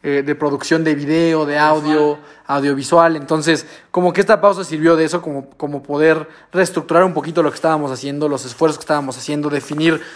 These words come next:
Speaker 1: de manera un poco más clara la visión y la misión que tenemos alrededor del programa y lo que queremos compartir con ustedes. Eh, pero fuera de eso, fuera de estar trabajando mucho en esto bien,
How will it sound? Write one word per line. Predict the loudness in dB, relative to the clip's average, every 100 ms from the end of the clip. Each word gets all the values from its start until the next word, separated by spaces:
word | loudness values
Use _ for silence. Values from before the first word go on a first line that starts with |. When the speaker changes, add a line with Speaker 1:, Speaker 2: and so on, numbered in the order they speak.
| -20 -4
Speaker 1:
de | -2
manera | 0 2 2
un | 2
poco | 0 0
más | 2 2
clara | 2 2
la | 2 -2
visión | -4 -4 -2 -2
y | -2
la | -4
misión | -6 -6 -6
que | -6
tenemos | -10 -8 -8 -6
alrededor | -8 -6 -6 -2 -2 -4 -16 -16 -2
del | -2
programa | 2 2 4 4
y |
lo | 0
que | -2
queremos | -4 -2 -4
compartir | -6 -8 -8 -8 -8
con | -8
ustedes. | -2 0 0 -2 -8 -20 _ -6
Eh, | -2 0
pero | 2 2
fuera | 4 4
de | 4
eso, | 2 0
fuera | 2
de | 2
estar | 2 0
trabajando | 0 0 -2 -6
mucho | -6 -6
en | -6
esto | -2 -2
bien, | 0 0 -2